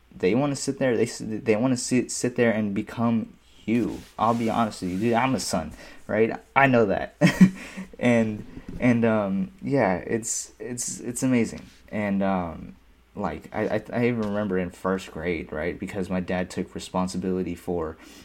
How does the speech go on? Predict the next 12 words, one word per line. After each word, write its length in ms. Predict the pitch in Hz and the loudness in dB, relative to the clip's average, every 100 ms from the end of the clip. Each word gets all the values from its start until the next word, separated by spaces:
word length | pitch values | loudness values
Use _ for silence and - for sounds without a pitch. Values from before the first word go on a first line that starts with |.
| - - | -14 -6
um, 240 | 90 85 | -6 -4
the 80 | 87 | -6
family 460 | 98 92 90 90 | -2 -2 -2 -4
and 120 | 87 - | -4 -6
sitting 220 | 76 90 | -6 -6
there 100 | 82 | -6
and 100 | 82 | -8
providing 580 | 85 78 85 90 85 85 | -10 -6 -4 -4 -6 -8
and, 260 | 82 80 - - _ - | -10 -12 -16 -20 _ -8
and, 300 | 92 85 90 | -6 -4 -6
um, 480 | 82 82 82 82 - - - - _ | -6 -8 -10 -14 -16 -20 -20 -20 _
working 540 | - 110 - 92 - | 0 0 0 -4 -4